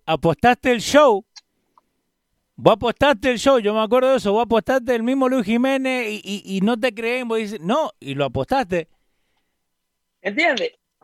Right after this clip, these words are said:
Speaker 2: Pero eso yo no lo so-, yo no lo digo porque soy mago.
Speaker 1: Ujú.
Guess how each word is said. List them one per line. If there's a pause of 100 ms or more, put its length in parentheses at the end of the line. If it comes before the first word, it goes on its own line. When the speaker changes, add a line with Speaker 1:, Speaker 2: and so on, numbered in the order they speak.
(120)
Speaker 2:
Pero
eso
yo
no
lo
so-,
yo
no
lo
digo
porque
soy
mago.
Speaker 1:
Ujú.